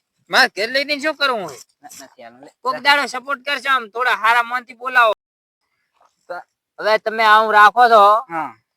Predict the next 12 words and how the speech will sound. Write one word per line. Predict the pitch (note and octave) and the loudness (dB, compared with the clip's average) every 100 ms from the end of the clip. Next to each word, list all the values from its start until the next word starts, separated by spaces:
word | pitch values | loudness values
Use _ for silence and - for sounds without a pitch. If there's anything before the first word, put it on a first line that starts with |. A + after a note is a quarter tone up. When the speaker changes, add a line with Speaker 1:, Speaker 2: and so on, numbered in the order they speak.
| - | -2
Speaker 1:
આ | F3+ | 0
હું | G#3 G#3+ | 0 0
તો | A3+ | -4
મેં | A3 A3 | -4 -6
પચીસ, | F3+ G#3 - G#3+ - | -6 -8 -8 -12 -6
ત્રીસ, | G#3 G3 | -6 -4
પાંત્રીસ, | G3 G3+ G#3 G3 | -4 -4 -4 -6
ચાળીસ, | G3 G3+ G#3 G3 | 0 2 0 -4
પિસ્તાલીસ, | G3 - G3+ G#3 F#3 | -14 -4 -2 -2 -4
પચાસ | G3+ A3 G3 | -4 2 0
પૂરા | - A3 G#3 | 0 -2 0
બગાડ્યા. | G#3 G3+ F3+ C3 | 2 2 2 -2